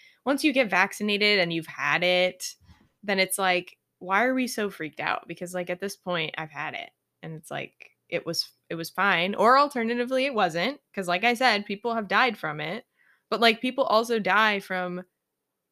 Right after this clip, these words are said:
a lot of other <laughs> things. Like, people die from so many things every year,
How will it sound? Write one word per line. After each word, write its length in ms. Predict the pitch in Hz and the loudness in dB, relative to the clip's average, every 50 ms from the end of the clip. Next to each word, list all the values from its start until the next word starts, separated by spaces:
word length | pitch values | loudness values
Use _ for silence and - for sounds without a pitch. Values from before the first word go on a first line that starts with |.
| _ _ _ _ - | _ _ _ _ -6
a 80 | 185 185 | -6 -4
lot 240 | 175 180 196 208 208 | 0 2 2 2 2
of 80 | 196 | 2
other 180 | 202 196 185 202 | 2 2 0 0
<laughs> 0 | |
things. 1120 | 214 - 277 269 254 226 220 240 285 285 311 247 247 262 269 269 - - - - - - - - _ _ _ _ _ _ _ - - - - - 587 571 - | -2 -2 -4 -4 -4 -2 2 4 4 6 4 4 0 -2 -8 -12 -12 -16 -18 -18 -18 -18 -20 -20 _ _ _ _ _ _ _ -2 0 2 4 4 4 4 4
Like, 300 | - - - 269 - - 453 480 - - 508 494 523 - - | 4 4 4 4 2 0 -14 -10 -2 0 0 0 0 -2 -8
people 280 | 370 339 - 339 330 277 | -8 -6 -4 -6 -4 2
die 360 | 233 208 208 247 240 320 262 | 6 6 6 8 6 4 0
from 360 | 262 - - 226 220 220 226 | 0 0 -2 -2 -2 -2 -6
so 460 | - - - - - 208 202 202 202 | -6 -8 -8 -4 -2 -2 0 0 -2
many 280 | 196 196 190 190 185 175 | -4 -4 -4 -4 -6 -6
things 380 | 180 175 175 170 170 170 170 - - | -4 -4 -4 -4 -6 -10 -10 -4 -4
every 300 | 180 175 175 180 180 170 | -4 -2 -2 -4 -4 -4
year, 460 | 170 170 165 160 156 156 170 196 | -2 -4 -4 -4 -4 -6 -8 -12